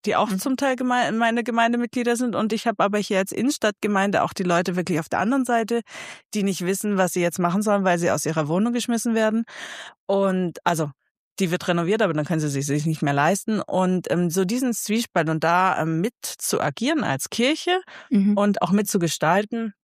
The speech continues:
Speaker 1: ähm, gerade eben mit euch, mit dem Quartierszentrum, auch so dieses Thema, wie kommen wir, ähm, interkulturell, interreligiös ins Gespräch? Und das ist auch ein Anliegen von mir, das ich auch mittrage. Ich war, ähm, über meine Zeit in Israel,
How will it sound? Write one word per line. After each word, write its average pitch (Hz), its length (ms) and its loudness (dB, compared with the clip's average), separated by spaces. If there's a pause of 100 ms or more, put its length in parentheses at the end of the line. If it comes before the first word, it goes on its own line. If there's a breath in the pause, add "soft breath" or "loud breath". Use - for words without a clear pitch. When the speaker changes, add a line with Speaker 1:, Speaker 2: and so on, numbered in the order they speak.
(600)
Speaker 1:
ähm, 180 200 0
gerade 165 340 0
eben 180 460 0
mit - 240 -2
euch, 226 480 0
mit 190 200 0
dem 175 140 0
Quartierszentrum, 208 960 0
auch 165 140 2
so 180 120 -2
dieses 170 300 0
Thema, 175 320 2 (400 loud breath)
wie 196 100 -2
kommen 196 300 0
wir, 175 340 0
ähm, 160 380 0 (260)
interkulturell, 185 1000 0
interreligiös 175 800 0
ins - 180 -2
Gespräch? 156 540 0
Und - 260 -20
das 147 140 0
ist - 40 4
auch 127 80 0
ein 143 80 2
Anliegen 165 380 0
von 170 220 -2
mir, 170 160 0
das 160 160 0
ich 151 160 -2
auch 143 180 0
mittrage. 170 500 0
Ich 143 120 -6
war, 147 300 2
ähm, 147 280 0 (640 loud breath)
über 175 160 0
meine 160 220 0
Zeit 160 260 0
in 156 420 0
Israel, 165 840 0